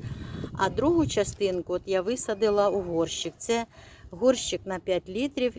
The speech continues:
і ось вона зараз так виглядає. Ось у неї почечки, бачите, є. Ну, я її ще нікуди не ховаю, ні, ні в який, м, е, гараж не ставлю, ще вона в мене на вулиці.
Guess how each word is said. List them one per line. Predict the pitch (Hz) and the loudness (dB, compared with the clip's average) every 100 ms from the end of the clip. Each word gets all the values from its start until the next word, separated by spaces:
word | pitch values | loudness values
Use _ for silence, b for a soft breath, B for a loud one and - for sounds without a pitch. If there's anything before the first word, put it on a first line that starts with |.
| - | -2
і | 185 | 0
ось | 202 202 | 0 0
вона | 185 185 180 | -4 -2 0
зараз | 180 175 175 - | 2 2 2 -2
так | 175 165 | -6 -4
виглядає. | 180 165 175 165 202 254 254 | -4 -2 -2 2 2 4 2
Ось | 196 - | 0 -2
у | 185 | -2
неї | 180 170 170 b b b | -2 -2 -2 b b b
почечки, | - 226 254 254 - - 233 | -4 -4 -2 -4 -4 -2 -2
бачите, | 233 254 - - | -2 -4 -4 -2
є. | 196 208 214 - B B B B - | 2 4 2 0 B B B B -4
Ну, | 220 | 2
я | 220 226 | 6 6
її | 214 208 | 6 4
ще | - 208 | 2 0
нікуди | 202 190 190 185 190 | 2 2 2 4 4
не | 190 | 4
ховаю, | 180 185 175 196 240 240 240 | 2 2 4 6 6 4 0
ні, | 208 185 170 B B B - | 0 -2 -4 B B B -6
ні | 185 185 | -2 2
в | |
який, | 202 202 - 190 - | 4 4 2 0 0
м, | - 175 165 B B B B B B B - | -4 -4 -4 B B B B B B B -10
е, | 180 170 170 | -2 0 4
гараж | 185 185 190 180 | 6 6 6 2
не | 180 | -2
ставлю, | - - 220 247 226 | -4 4 6 6 4
ще | 214 - 202 | -2 0 2
вона | 196 190 | 2 0
в | |
мене | 196 208 208 | 0 0 0
на | 208 | 0
вулиці. | 202 175 156 147 - - 160 | 0 -2 -2 -2 -4 -8 -10